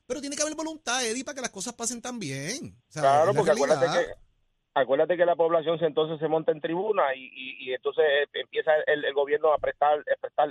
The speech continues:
Speaker 2: a prestar el ojo y empezar a investigar si ese negocio está legalmente, si, si ese negocio, los permisos fueron legalmente, si se ubicó en un sitio donde no debía estar y empiezan a, a, a ponerle falta y posiblemente podían trancarlo.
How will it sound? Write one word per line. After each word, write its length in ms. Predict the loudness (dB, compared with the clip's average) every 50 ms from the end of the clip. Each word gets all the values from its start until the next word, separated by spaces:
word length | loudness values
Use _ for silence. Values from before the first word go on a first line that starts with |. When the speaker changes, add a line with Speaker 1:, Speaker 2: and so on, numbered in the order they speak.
| 0 -2
Speaker 2:
a 60 | -2
prestar 320 | -2 -4 -2 0 2 2
el 100 | 2 4
ojo 300 | 4 4 4 2 2 0 _ _ _ _ _ _ _ _ -6
y 80 | -4
empezar 300 | -2 -2 0 0 0 0
a 20 | 0
investigar 480 | 0 -2 -2 -2 -2 -2 0 -2 -2 -4
si 80 | -10 -12
ese 160 | -10 -10 -10
negocio 400 | -10 -6 -4 -6 -4 -4 -4 -6
está 280 | -6 -4 -2 -2 -2 -2
legalmente, 840 | -4 -4 -6 -6 -6 -4 -4 -4 -4 -4 _ -4 -2 -2 -2 -4 -8 -10 _ _ _ _ _
si, 320 | -16 -14 -12 -10 -12 -12 -12
si 160 | -12 -6 -6
ese 200 | -4 0 0 0
negocio, 540 | 2 2 4 4 2 2 2 0 0 0 0 -2
los 120 | -4 -4
permisos 440 | _ -6 -6 -6 -8 -6 -6 -6 -4
fueron 200 | -2 -4 -2 -2
legalmente, 680 | 0 0 0 0 0 0 0 0 0 -2 -2 -2 -2 -4
si 140 | -8 -16 -12
se 100 | -10 -10
ubicó 380 | -8 -8 -12 -8 -6 -6 -4 -4
en 80 | -6
un 80 | -8 -8
sitio 240 | -10 -8 -4 -4 -4
donde 180 | -2 -2 -2 -2
no 100 | -2 -2
debía 240 | -2 -2 0 0 -2
estar 320 | 0 2 4 4 4 4 2
y 80 | -2
empiezan 300 | -10 -16 -14 -12 -10 -8
a, 80 | -8 -8 -10 -12 _ _ _ _
a, 100 | -8 -8 -8 -6 -8
a 80 | -10 -6
ponerle 300 | -6 -6 -6 -4 -6 -2
falta 400 | 0 0 -2 0 _ -4 -4 -4
y 140 | -6 -10 -16 -16
posiblemente 600 | -16 -14 -12 -8 -8 -6 -6 -6 -6 -6 -6 -4
podían 300 | -4 -4 -4 -4 -4 -4
trancarlo. 500 | -6 -6 -2 0 0 0 0 -2 -6